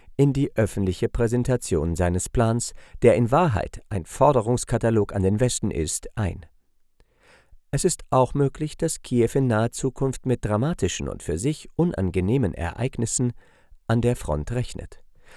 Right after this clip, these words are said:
Das nordkoreanische Narrativ könnte dem einfachen Ukrainer als Erklärung dafür präsentiert werden, warum die ukrainische Armee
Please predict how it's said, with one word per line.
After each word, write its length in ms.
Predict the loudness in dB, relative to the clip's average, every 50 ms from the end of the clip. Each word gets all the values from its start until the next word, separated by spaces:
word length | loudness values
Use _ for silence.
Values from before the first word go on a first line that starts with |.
| -14 -10 0
Das 200 | 2 2 2 2
nordkoreanische 960 | 0 0 -2 -2 -4 -2 -2 0 0 0 0 0 0 0 -2 -2 -2 0 0
Narrativ 680 | 2 2 0 0 0 -4 -6 -2 -2 -4 -4 -2 -2
könnte 280 | 0 0 0 2 0 0
dem 180 | 0 0 -2
einfachen 500 | -2 -2 -2 -2 -2 -2 -6 -6 -6 -6 -8
Ukrainer 600 | -6 -8 -4 -4 -4 -2 0 0 0 0 0 0
als 160 | -4 -4 -2
Erklärung 560 | -2 -2 0 0 0 0 2 2 0 -2 0
dafür 340 | 0 -2 -2 -2 -2 -2 -2
präsentiert 560 | -2 -2 -4 -2 -2 -2 0 0 0 0 4
werden, 280 | 2 2 4 2 -2 -4 -6 -16 -20 -20 _ _ _ _ _ -20 _ 0
warum 300 | 2 2 2 2 2 -2
die 140 | -2 -2 -2
ukrainische 680 | -2 -2 0 -2 0 2 2 2 2 2 0 -2 -2
Armee 420 | 0 0 0 0 0 0 0 -2